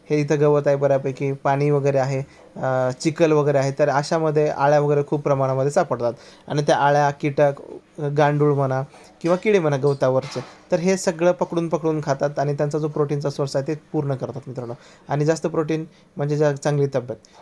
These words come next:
तर इथे आणखीन एक दुसरी कोंबडी आहे, त्यांची पिलं आहेत, मित्रांनो, मस्तपैकी. आणि मस्त कोंबडी पिलं सांभाळत आहे, व्हाईट आहे आणि पिलं पण बऱ्यापैकी व्हाईटच आहेत, मित्रांनो.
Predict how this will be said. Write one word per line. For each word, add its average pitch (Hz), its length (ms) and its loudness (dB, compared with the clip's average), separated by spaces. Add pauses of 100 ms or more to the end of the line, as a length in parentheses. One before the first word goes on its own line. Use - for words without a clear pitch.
(140)
तर 170 80 -2
इथे 170 340 2
आणखीन 151 400 -2
एक 147 100 -2
दुसरी 147 220 0
कोंबडी 147 320 2
आहे, 143 220 0
त्यांची 143 280 -4
पिलं 147 260 -2
आहेत, 139 200 0
मित्रांनो, 135 360 -4
मस्तपैकी. 131 540 -6 (400)
आणि 143 400 -2 (840)
मस्त 151 320 -2
कोंबडी 156 300 2
पिलं 147 220 0
सांभाळत 135 440 0
आहे, 123 140 -6 (760)
व्हाईट 147 360 0
आहे 143 140 2
आणि 143 140 0
पिलं 147 240 -2
पण 143 200 -2
बऱ्यापैकी 139 400 -2
व्हाईटच 135 380 -2
आहेत, 120 100 -4
मित्रांनो. 123 360 -8